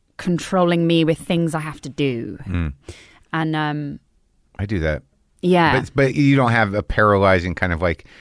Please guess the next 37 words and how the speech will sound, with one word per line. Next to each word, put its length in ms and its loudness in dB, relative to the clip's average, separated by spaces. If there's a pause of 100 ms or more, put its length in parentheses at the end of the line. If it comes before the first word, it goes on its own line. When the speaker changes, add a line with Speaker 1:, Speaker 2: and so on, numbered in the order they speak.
(140)
Speaker 2:
you 80 -4
gotta 160 4
touch 320 -2
the 80 -8
doorknob 440 0
five 200 0
times 440 -6
and 80 -4
Speaker 1:
Yeah, 380 2
I 80 -4
have 200 -2
that. 360 2
Speaker 2:
Oh, 80 -2
you 140 0
do? 220 -2 (760)
Speaker 1:
But 440 2
Speaker 2:
Oof. 340 -4
Speaker 1:
I 120 2
controlled 920 4
it 280 2 (340)
in 120 2
a 60 2
very 300 4
strange 500 0
way 460 -2 (1160)
with, 220 2 (320)
um, 420 2 (600)
becoming 380 0
vegetarian. 840 -2 (880)
Speaker 2:
Okay, 120 2
Speaker 1:
Which 200 2
Speaker 2:
'cause 180 0
that, 160 2
that's 220 0
a 60 0
control 400 0
thing? 280 -4